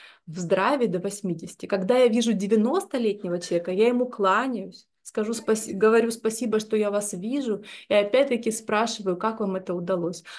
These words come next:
А столетних лично я ещё не видела, друзья. А у нас, мы человек,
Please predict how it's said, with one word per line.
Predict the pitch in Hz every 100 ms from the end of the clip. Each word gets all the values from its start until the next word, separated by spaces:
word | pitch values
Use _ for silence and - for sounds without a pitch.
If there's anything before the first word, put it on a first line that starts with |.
| -
А | 226
столетних | - 220 247 320 240 226
лично | 226 220 -
я | 202 196 175
ещё | 175 - 233
не | 233
видела, | 220 220 185 185 175
друзья. | 202 202 - 208 202 208 - _ _ _ _ _
А | - 220
у | 226
нас, | 262 285 220
мы | 233 285 -
человек, | - 269 277 254 254 254 214 226 180 -